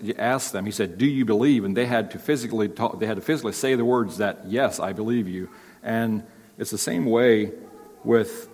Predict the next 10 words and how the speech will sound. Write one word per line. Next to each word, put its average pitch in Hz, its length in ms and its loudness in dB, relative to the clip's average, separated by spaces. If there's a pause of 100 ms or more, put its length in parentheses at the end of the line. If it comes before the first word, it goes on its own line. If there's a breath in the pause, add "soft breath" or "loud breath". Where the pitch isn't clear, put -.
(120)
with 113 160 -2
our 156 200 4
lives, 98 240 2
I 104 60 0
believe. 98 280 -2
You 104 60 -2
know, 98 80 -4
faith 143 560 -2
isn't 135 360 2
just, 120 520 -2